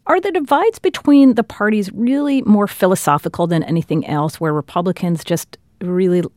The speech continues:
l-, like the idea of a private market and a private system versus Democrats who want to see more government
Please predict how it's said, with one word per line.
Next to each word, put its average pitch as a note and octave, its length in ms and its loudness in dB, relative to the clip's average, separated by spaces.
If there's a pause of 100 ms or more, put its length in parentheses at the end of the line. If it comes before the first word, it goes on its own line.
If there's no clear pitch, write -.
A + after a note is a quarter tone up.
l-, D3+ 260 -6
like F3 200 0
the F#3+ 180 -2
idea D#3 420 0
of D#3+ 120 -2
a - 100 -4
private F3 560 -2
market D#3+ 540 0
and C#3+ 120 -2
a B2 40 -2
private D#3 440 -4
system C#3+ 680 -2 (500)
versus D#3 840 0 (440)
Democrats E3 500 0
who E3 120 -2
want D#3 200 2
to D3 60 0
see D#3 340 -2
more D3 240 0
government C3+ 920 -2